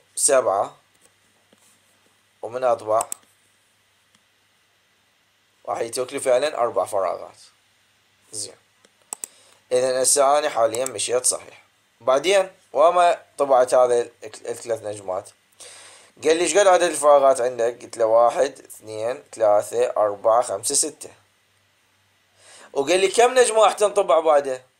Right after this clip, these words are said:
قلت له: "وحدة". فمعناته ستة زائد واحد معناته سبعة،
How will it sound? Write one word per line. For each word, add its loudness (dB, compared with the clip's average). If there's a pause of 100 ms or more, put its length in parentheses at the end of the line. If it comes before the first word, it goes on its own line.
(440)
قلت -18
له: 0
"وحدة". -2 (920)
فمعناته 2
ستة 0
زائد 4
واحد 4
معناته 0
سبعة، 0